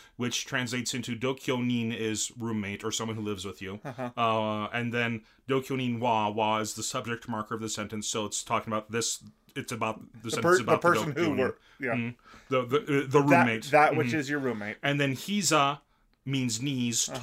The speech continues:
Speaker 1: Tokidoki means sometimes, and then Atama is head, and
Speaker 2: Uh-huh.
Speaker 1: no Ue means on top of. So it's saying that my roommate is sometimes, is on my knees, sometimes on top of my head.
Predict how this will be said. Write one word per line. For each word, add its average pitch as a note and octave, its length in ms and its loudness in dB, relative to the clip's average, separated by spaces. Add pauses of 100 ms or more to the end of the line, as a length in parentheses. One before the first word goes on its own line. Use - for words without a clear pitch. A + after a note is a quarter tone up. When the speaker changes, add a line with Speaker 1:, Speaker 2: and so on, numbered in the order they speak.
Speaker 1:
Tokidoki C#3 420 -4
means B2+ 240 -2
sometimes, A#2+ 720 -2
and A#2 120 -4
then A2+ 120 -4
Atama C3 600 -4
is A2+ 180 -4 (100)
head, C3+ 200 -2
and A#2 140 -2
Speaker 2:
Uh-huh. A#2+ 200 0
Speaker 1:
no A#2+ 160 -2
Ue A2+ 60 0
means A2 220 -4
on G2+ 180 -4
top G2 300 -6
of. C2+ 160 -16 (220)
So C3+ 300 2 (220)
it's C3+ 160 0
saying D#3+ 340 4
that C#3 260 0
my B2 140 0
roommate C3+ 280 0
is B2 120 0
sometimes, B2+ 600 -2
is B2+ 220 -2
on B2+ 240 0
my C#3+ 100 0
knees, A#2 440 0 (240)
sometimes A#2 580 0
on G#2+ 100 0
top G2+ 240 -8
of F#2 60 -16
my F2 160 -8
head. - 180 -20